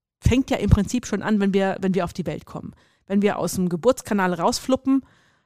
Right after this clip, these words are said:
dann sind wir schon mal geprägt von dieser Geburt. Ich habe das grad heute wieder gelesen in einem, in einem Blogartikel, <laughs> dass wir alle ein Geburtstrauma haben. Ja, das haben wir.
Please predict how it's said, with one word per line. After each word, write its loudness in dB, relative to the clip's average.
dann 2
sind 0
wir 2
schon 0
mal 4
geprägt 0
von 0
dieser 2
Geburt. -4
Ich -20
habe -8
das -4
grad -4
heute 0
wieder 0
gelesen 0
in -4
einem, 0
in -4
einem -2
Blogartikel, -2
<laughs> -10
dass 0
wir 2
alle 4
ein 2
Geburtstrauma -2
haben. -14
Ja, 0
das -4
haben 2
wir. -6